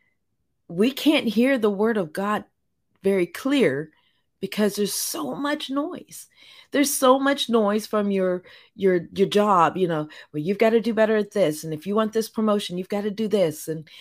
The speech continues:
you know, and you've got that coworker that, you know, every time you come in, it, they're giving you a snide word, or they're, you know, they're saying something, they're, you know, acting this way. And so you've got all that in your mind. Then you get home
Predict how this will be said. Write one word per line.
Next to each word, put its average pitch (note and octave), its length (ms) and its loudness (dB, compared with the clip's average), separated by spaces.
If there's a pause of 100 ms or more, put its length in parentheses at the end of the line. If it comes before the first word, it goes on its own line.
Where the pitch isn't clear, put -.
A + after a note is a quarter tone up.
(160)
you F#3 160 -2
know, F3 140 -2
and F#3 160 0
you've F#3+ 120 -8
got G3 240 0
that G3+ 220 0 (400)
coworker F#3 680 2
that, D#3 280 -4 (260)
you F#3 160 2
know, D#3+ 300 2
every F3 200 4
time G3 280 2
you F#3 100 -8
come G3 280 -2
in, F3 280 0
it, D3+ 240 -6
they're E3+ 200 -2
giving F3+ 460 -6
you F3+ 180 0
a E3 80 4
snide F#3 420 -4
word, E3+ 420 4
or C#3 160 -2
they're, D3+ 260 -4 (340)
you F3 120 -6
know, D#3+ 160 0
they're E3+ 160 4
saying F3 440 0
something, D3+ 320 -8
they're, D3+ 360 0 (200)
you E3+ 160 -2
know, B2+ 280 -4
acting F3 400 -4
this F3 240 -4
way. D#3 220 2
And D3 100 -4
so D#3+ 260 -8
you've F#3+ 160 -12
got E3 160 -2
all F#3 200 2
that G3+ 260 0
in F3+ 60 -10
your E3+ 100 -4
mind. D#3 300 -2
Then G#3+ 140 -2
you A3 60 -4
get G#3+ 180 0
home A3 380 0